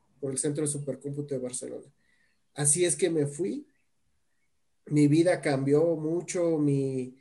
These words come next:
mi estrés bajó, llegué a hacer mil kilómetros en bici allá, porque es una ciudad muy,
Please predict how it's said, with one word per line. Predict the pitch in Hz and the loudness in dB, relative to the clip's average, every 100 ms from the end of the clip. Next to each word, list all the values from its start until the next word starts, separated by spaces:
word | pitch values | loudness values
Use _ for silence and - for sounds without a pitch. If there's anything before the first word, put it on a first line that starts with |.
| _ _ _ _ - | _ _ _ _ 2
mi | 147 | 6
estrés | 143 143 151 147 135 | 6 4 4 2 2
bajó, | 127 - 170 180 180 175 160 147 | -4 -6 -2 0 2 0 -4 -8
llegué | 143 147 147 147 | -2 0 2 2
a | |
hacer | 147 - 165 160 156 147 143 - _ _ _ _ _ | 2 0 2 0 0 -2 -8 -18 _ _ _ _ _
mil | 147 165 185 | -2 -2 -2
kilómetros | - 170 160 160 151 151 147 | -4 0 2 0 -2 -2 0
en | 139 | -2
bici | 143 170 165 175 156 | -2 -4 -6 -4 -2
allá, | 135 143 147 165 | 0 0 -2 -2
porque | 156 143 147 | -4 -2 -2
es | |
una | 151 156 | -2 -4
ciudad | 147 147 143 | 0 0 0
muy, | 147 151 151 151 147 143 | 0 -2 -2 -2 -2 -4